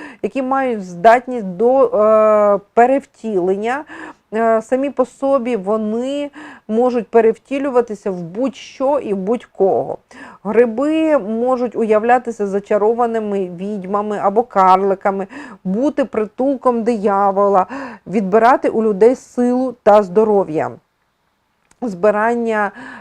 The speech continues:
а, грибів завжди супроводжується численними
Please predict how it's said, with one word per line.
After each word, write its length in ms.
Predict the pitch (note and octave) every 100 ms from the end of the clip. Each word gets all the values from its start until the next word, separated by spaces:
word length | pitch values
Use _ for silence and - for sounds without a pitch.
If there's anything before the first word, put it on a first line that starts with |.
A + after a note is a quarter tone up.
| -
а, 180 | G3+ G#3
грибів 520 | G3+ G3+ G3 B3 B3+
завжди 840 | G3+ G#3 F#3+ F3+ E3+ A3+ B3 C4
супроводжується 1120 | A#3+ G#3 G3+ G#3 A#3 A3+ A3+ G#3 G#3 - G#3+ G3+
численними 1000 | - A#3 A#3 G#3+ G#3 A#3 B3+ B3 A#3